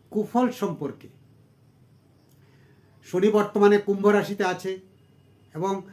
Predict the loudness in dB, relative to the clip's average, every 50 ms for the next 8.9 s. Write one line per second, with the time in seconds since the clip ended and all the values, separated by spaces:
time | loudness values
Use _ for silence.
0 | -20 -20 _ -10 -4 0 0 0 0 0 0 0 2 2 2 0 0 -2 -6 -12
1 | -20 -20 _ _ _ -10 -4 0 4 4 4 4 4 2 4 4 4 2 0 -2
2 | -4 -4 -4 -6 -12 -20 -20 _ -10 -6 -2 2 2 2 0 -2 -6 -6 -6 -6
3 | -6 -8 -10 -10 -10 -8 -8 -8 -8 -8 -12 -16 -18 -18 -18 _ _ _ _ _
4 | _ _ _ _ _ _ _ _ _ _ _ _ _ _ _ _ _ _ _ _
5 | _ _ _ _ _ -6 0 4 6 6 6 4 0 0 0 2 0 -2 -4 -8
6 | -14 -20 _ _ -4 0 2 2 4 4 4 4 4 2 2 0 -4 -12 -16 -16
7 | -10 -6 -6 -4 -4 -2 -2 0 0 -2 -4 -6 -16 -20 _ _ _ _ _ _
8 | _ _ _ _ _ _ _ _ -12 -6 -4 -2 -2 -2 -2 -4 -8 -12